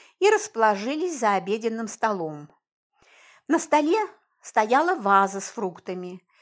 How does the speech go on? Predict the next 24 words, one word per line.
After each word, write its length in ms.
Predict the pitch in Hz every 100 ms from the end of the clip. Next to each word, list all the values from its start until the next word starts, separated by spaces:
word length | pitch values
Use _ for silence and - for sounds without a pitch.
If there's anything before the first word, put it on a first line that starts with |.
| _ _
и 120 | 214
две 420 | 180 185 233 339 349 _ -
початые 600 | 190 - 214 226 269 262
бутылки 540 | 190 - 180 202 220
водки. 580 | 170 160 - _ - - _ _ _ _ _ _ _
Наверное, 540 | - 330 415 370 277 269
это 180 | 262 247
остатки 760 | - 240 - 233 196 - -
после 320 | 170 190 180 202
вчерашних 680 | - 226 208 180 185 147
поминок. 760 | - 190 196 180 165 - - _ _ _ _ _ _ _ _ _ _ _ _ _ -
«Где 420 | 220 208 247 330
все?» 640 | 415 - 294 277 254 262 - _ _ _ _ _ _ _
Леонид 440 | 208 202 202 196
вышел 360 | 190 208 202 185
в 100 | -
прихожую 680 | 208 - 254 294 311 294 311
и 120 | 220
еще 520 | 208 170 - - 220
раз, 340 | 254 311 - - _ - - -
но 180 | 254 262
уже 220 | 240 247
гораздо 460 | 214 220 208 185 196
громче, 600 | 196 240 285 285 302